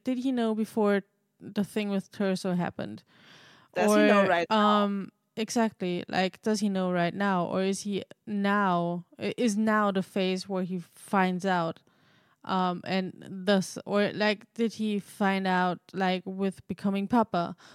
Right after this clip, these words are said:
Speaker 1: or whatever, you know, something like that? Because obviously,
Speaker 2: I mean, he, he, I
Speaker 1: Copia
Speaker 2: mean, he
Speaker 1: isn't a
Speaker 2: has,
Speaker 1: child.
Speaker 2: he has
Speaker 1: Hmm?
Speaker 2: to wonder, though, why there is this tattoo on his chest. I mean, I, I'm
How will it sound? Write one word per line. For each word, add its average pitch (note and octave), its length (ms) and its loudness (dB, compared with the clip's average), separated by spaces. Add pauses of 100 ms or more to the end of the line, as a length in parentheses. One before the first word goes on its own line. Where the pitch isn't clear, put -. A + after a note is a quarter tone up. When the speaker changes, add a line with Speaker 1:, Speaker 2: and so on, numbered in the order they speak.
(140)
Speaker 1:
or G#3 400 0
whatever, G3+ 440 -2
you - 120 -6
know, G3 240 -2
something G3+ 760 -6
like - 160 -8
that? F#3+ 220 -4
Because A3 500 -2 (1400)
obviously, A3+ 500 0 (100)
Speaker 2:
I - 20 2
mean, - 20 2
he, F#3+ 200 2
he, C4 100 -2
I - 20 0
Speaker 1:
Copia A3+ 220 4
Speaker 2:
mean, A3+ 140 4
he G3+ 60 6
Speaker 1:
isn't G#3+ 180 2
a G#3+ 60 6
Speaker 2:
has, C4+ 100 2
Speaker 1:
child. F3+ 500 2 (880)
Speaker 2:
he B3 220 -6
has A#3+ 320 2
Speaker 1:
Hmm? - 20 -2
Speaker 2:
to A3+ 300 -6 (340)
wonder, F#3 720 0
though, F3 500 -6
why F#3+ 240 0
there F3 360 -2 (240)
is F#3+ 240 -6
this - 400 -4 (360)
tattoo G#3+ 480 -2
on F#3 120 -2
his E3+ 180 -6
chest. D#3 300 -8
I F#3 60 -8
mean, G#3+ 180 -6
I, F#3+ 100 -6 (100)
I'm G3 180 -8